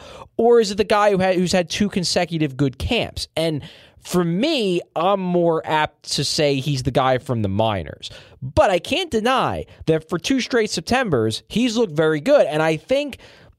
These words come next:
the people who don't follow the A H L are a lot higher on Carson Twarynski than the people who do. Like, the people who just really watch the preseason and maybe development camp, and they're, that's the only time they really see the prospects, they're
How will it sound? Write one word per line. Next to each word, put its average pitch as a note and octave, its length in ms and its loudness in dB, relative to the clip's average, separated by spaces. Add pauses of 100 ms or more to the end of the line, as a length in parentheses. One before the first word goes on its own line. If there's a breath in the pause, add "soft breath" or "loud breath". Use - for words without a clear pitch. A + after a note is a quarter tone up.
(320)
the F3 140 0
people D4 480 2
who G3+ 120 2
don't E3+ 460 0
follow E3+ 400 2
the D3+ 160 -2
A D3 280 2
H C3+ 180 -2
L A2+ 400 2
are A2 160 2
a G#2+ 80 2
lot G#2+ 320 0
higher A2+ 380 2
on G2+ 100 -6
Carson G#2+ 360 -2
Twarynski G2+ 480 -4
than E2+ 100 -6
the E2+ 80 -4
people F2 300 -8
who E2 120 -4
do. D2 240 -8 (500 loud breath)
Like, C#3 160 2
the D3 80 0
people A3+ 340 2
who F#3+ 200 0
just C3+ 420 0
really D3+ 300 0
watch C3+ 320 2
the B2 80 -4
preseason C3+ 920 -2
and A2 160 -2
maybe A#2 220 0
development A2+ 480 0
camp, C3 320 0
and G#2 180 -2
they're, A2 140 2
that's A2+ 260 -2
the B2 80 -2
only A#2+ 160 0
time A#2 220 0
they G#2+ 80 2
really G#2+ 240 0
see G#2+ 240 -2
the - 80 -4
prospects, A2+ 580 0 (320 loud breath)
they're F3 320 2